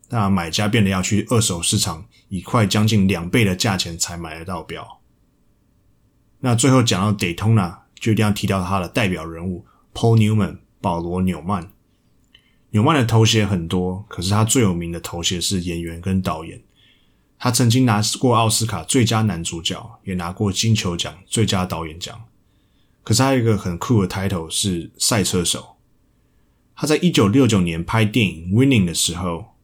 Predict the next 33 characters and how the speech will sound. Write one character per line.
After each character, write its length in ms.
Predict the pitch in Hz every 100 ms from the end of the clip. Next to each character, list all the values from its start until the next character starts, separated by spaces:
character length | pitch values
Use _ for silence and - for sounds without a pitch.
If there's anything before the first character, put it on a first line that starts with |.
| _ _ -
为 120 | 127
了 100 | 101
角 240 | 90 85
色， 300 | 82 - 95
所 160 | 85 113
以 100 | 98
接 220 | 90 107
受 260 | 101 110 90
专 320 | - 123 117
业 160 | 123 104
赛 280 | - 107
车 200 | 85 98
驾 240 | 92 107 87
驶 160 | -
训 240 | - 90 76
练， 220 | 78 78 - _ _ _ _ _ _ _ -
因 120 | 117
此 140 | 104
开 220 | 92 101
启 160 | 101 90
了 80 | 80
他 100 | 90
对 160 | 92
赛 240 | 90 - 90
车 140 | 95
的 80 | 82
喜 240 | - -
好。 320 | 92 80 - _ _ _ _ _ _ _ _ _ _ _ _ _ _
他 180 | - 147
赢 140 | 131
过 120 | 127 139
四 240 | - 139
次 300 | 113 120 101